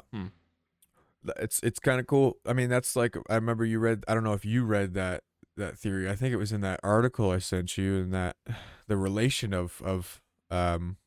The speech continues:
Speaker 2: fungus, like shrooms, to, to e-, an ego death experience, where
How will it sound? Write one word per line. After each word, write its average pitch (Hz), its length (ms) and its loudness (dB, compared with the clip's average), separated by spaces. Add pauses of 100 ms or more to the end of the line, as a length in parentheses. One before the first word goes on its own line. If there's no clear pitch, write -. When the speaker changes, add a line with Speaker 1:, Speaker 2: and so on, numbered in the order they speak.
(420)
Speaker 2:
fungus, 95 640 0
like 95 160 0
shrooms, 92 720 -4
to, 87 380 0
to 85 380 -2 (160)
e-, 98 160 -2
an 95 120 -4
ego 95 220 0
death 92 240 0
experience, 95 540 -2
where 95 200 2